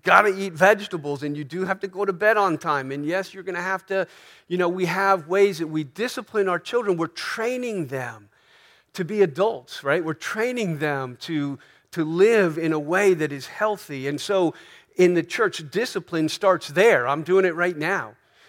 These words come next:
I'm, I'm, I'm taking God's word and applying it to his people, and this is the way that we go. It's the first step.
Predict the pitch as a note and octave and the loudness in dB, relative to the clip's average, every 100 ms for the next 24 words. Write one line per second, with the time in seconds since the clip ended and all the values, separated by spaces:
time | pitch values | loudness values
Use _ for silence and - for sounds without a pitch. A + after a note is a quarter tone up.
0 | _ D#3 C#3 D#3 C#3+ D3 C#3+ F3+ G3 G3 | _ -4 -2 -4 -4 -6 -6 0 0 0
1 | E3 D#3 D#3 D#3 F#3 G3 D#3 C#3+ - F3 | 0 0 0 0 0 2 0 -4 -4 -2
2 | F#3 E3+ D#3+ C#3 - - B3+ - C#3+ C3+ | 0 -2 -4 -10 -12 -12 -12 -8 -8 -6
3 | D3+ G3+ - D#3 D3+ D3+ D#3 C#3+ C#3 C3+ | -4 -4 -4 -10 -8 0 0 -2 -10 -16
4 | B2 F#3 F3+ B2+ B2+ - C#3 - F#3+ E3+ | -4 -2 -2 -4 -14 -18 -20 -8 -8 -6
5 | - G3+ F#3 | -10 -6 -6